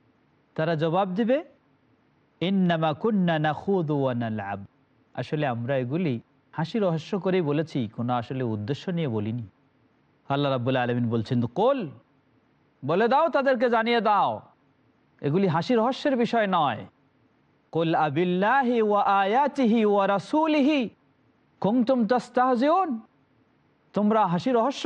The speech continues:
করবা আল্লাহকে কেন্দ্র করে, হাসি রহস্য করবা আল্লাহর আয়াতকে কেন্দ্র করে, হাসি রহস্য করবা আল্লাহর রাসূলকে কেন্দ্র করে, এগুলি তোমাদের হাসি রহস্যের বিষয়।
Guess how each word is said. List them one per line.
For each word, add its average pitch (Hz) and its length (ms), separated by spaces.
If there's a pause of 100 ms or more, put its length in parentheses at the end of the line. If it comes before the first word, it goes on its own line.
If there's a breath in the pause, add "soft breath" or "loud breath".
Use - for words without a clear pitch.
করবা 269 280
আল্লাহকে 226 460
কেন্দ্র 320 340
করে, 339 240 (880)
হাসি 156 240
রহস্য 254 400
করবা 254 280
আল্লাহর 226 400
আয়াতকে 262 560
কেন্দ্র 320 320
করে, 320 300 (720)
হাসি 170 280
রহস্য 277 380
করবা 294 280
আল্লাহর 247 320
রাসূলকে 339 400
কেন্দ্র 339 340
করে, 320 320 (880)
এগুলি 214 280
তোমাদের 294 340
হাসি 220 220
রহস্যের 269 440
বিষয়। 262 380